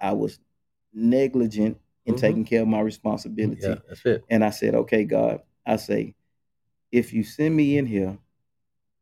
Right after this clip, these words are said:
Speaker 1: then I won't have to pay a dime to
Speaker 2: Mm-hmm.
Speaker 1: clear my name, 'cause I'ma sit this out." You feel me? Then I said, "Okay, God, and furthermore," and this is when the confidence started to build up in who I knew. You feel me?
Speaker 2: Mm-hmm.
Speaker 1: I say, "Furthermore,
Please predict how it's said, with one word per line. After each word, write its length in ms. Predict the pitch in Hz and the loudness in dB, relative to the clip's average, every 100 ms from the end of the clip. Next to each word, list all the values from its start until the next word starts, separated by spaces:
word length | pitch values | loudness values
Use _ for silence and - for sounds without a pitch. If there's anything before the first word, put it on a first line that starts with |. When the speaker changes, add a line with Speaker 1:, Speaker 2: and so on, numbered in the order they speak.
| _ _ | _ _
Speaker 1:
then 340 | 107 113 110 101 | -4 0 2 2
I 100 | 98 | 0
won't 340 | 101 127 127 | 2 2 0
have 200 | 113 107 | -2 -4
to 60 | - | -8
pay 260 | - 107 | -4 -2
a 80 | 104 | -2
dime 560 | 104 104 104 85 - - _ _ _ | -4 -2 -2 -6 -12 -20 _ _ _
to 60 | 110 | -10
Speaker 2:
Mm-hmm. 220 | 117 143 | -8 -8
Speaker 1:
clear 280 | 175 127 113 | -2 2 4
my 180 | 113 113 | 4 4
name, 440 | 113 104 98 101 - _ - | 2 0 -4 -8 -16 _ -8
'cause 100 | 101 | -2
I'ma 180 | 104 | 0
sit 260 | 104 - - | 0 -4 -4
this 200 | 123 107 | -2 2
out." 300 | 104 - - | 0 -2 -10
You 100 | 95 | -12
feel 200 | 101 101 | -2 -2
me? 100 | 104 - _ _ _ | -2 -8 _ _ _
Then 120 | - 113 | 4 4
I 60 | |
said, 220 | 110 117 117 | 4 4 4
"Okay, 220 | 117 113 | 4 2
God, 280 | 107 110 78 | 4 2 0
and 100 | - - | -6 2
furthermore," 580 | 180 214 139 120 117 - | 4 4 4 4 2 2
and 200 | 123 117 | 2 4
this 180 | 139 - | 4 0
is 100 | 120 | 2
when 120 | 117 | 2
the 80 | 98 | 2
confidence 540 | - 139 123 117 107 | -4 -6 0 2 2
started 300 | - 107 101 - | 2 2 2 -6
to 60 | |
build 340 | - 110 104 107 | -2 0 2 2
up 180 | 127 | 0
in 80 | 104 | -2
who 200 | 104 117 | -4 -2
I 100 | - | -4
knew. 320 | 104 127 143 - - | -2 -2 -4 -8 -20
You 80 | - | -8
feel 160 | 120 | -4
me? 60 | 117 | -4
Speaker 2:
Mm-hmm. 80 | 120 - - | -8 -16 -8
Speaker 1:
I 100 | 135 | -4
say, 200 | - 101 | -2 -4
"Furthermore, 720 | - - - 120 107 107 | -2 -2 2 2 2 0